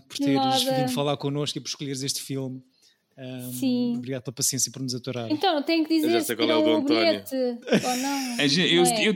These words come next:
Speaker 4: eu tiro meio bilhete. Opá, tiro bilhete, n-,
Speaker 3: Eu
Speaker 4: ou seja,
Speaker 3: tiro bilhete, tiro.
Speaker 4: eu gostei de o, não, não
Speaker 1: <laughs> Eu
Speaker 4: ou
Speaker 1: gostei
Speaker 4: seja, não
Speaker 1: bué
Speaker 4: me
Speaker 1: de rever o
Speaker 4: chateou
Speaker 1: filme, por
Speaker 4: de o ver
Speaker 1: acaso.
Speaker 4: em casa. Tipo, na cena de ir ao
Speaker 2: Hum.
Speaker 4: cinema, talvez, tipo, ou seja, não, não perdi nada, porque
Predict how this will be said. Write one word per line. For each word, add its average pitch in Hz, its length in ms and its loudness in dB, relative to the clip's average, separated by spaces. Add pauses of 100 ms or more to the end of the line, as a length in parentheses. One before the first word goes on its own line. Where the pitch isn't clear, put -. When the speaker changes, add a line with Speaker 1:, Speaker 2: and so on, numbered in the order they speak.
Speaker 4:
eu 185 300 2
tiro 190 200 4
meio 190 240 4
bilhete. 139 300 2
Opá, 127 180 -2
tiro 175 220 0
bilhete, 175 400 2
n-, 170 260 -2
Speaker 3:
Eu 127 60 -2
Speaker 4:
ou 135 60 -2
seja, 151 120 2
Speaker 3:
tiro 135 120 0
bilhete, 127 340 0
tiro. 120 140 2
Speaker 4:
eu 160 100 6
gostei 180 280 2
de 156 160 2
o, 165 40 4 (360)
não, 156 200 4
não 156 420 2
Speaker 1:
<laughs> - 0 - (1900)
Eu - 20 -10
Speaker 4:
ou 349 60 0
Speaker 1:
gostei - 220 4
Speaker 4:
seja, 202 120 6
não 175 120 6
Speaker 1:
bué 214 80 8
Speaker 4:
me - 60 6
Speaker 1:
de 175 80 6
rever 214 60 8
o - 40 4
Speaker 4:
chateou 180 480 6
Speaker 1:
filme, 160 240 4
por 147 100 2
Speaker 4:
de 180 40 6
o 175 60 4
ver 143 140 4
Speaker 1:
acaso. 170 160 4
Speaker 4:
em 131 40 -2
casa. 98 600 -2 (160)
Tipo, 123 200 0
na 127 220 4
cena 139 220 2
de 139 60 2
ir 139 60 2
ao 143 60 2
Speaker 2:
Hum. 127 40 0
Speaker 4:
cinema, 139 380 2
talvez, 131 360 0
tipo, 123 280 -6
ou 117 80 -2
seja, 117 200 2
não, 127 260 4
não 123 180 4
perdi 127 220 0
nada, 110 260 0
porque - 200 -16